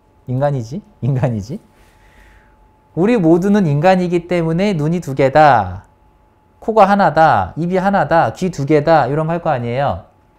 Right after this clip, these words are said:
이건 너도 알고 있고 나도 알고 있는 인-, 이유죠. 이때 쓰는 게 뭐다?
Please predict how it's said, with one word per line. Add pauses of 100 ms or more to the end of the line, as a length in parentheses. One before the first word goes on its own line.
(180)
이건
너도
알고
있고
나도
알고
있는
인-,
이유죠. (400)
이때
쓰는
게
뭐다?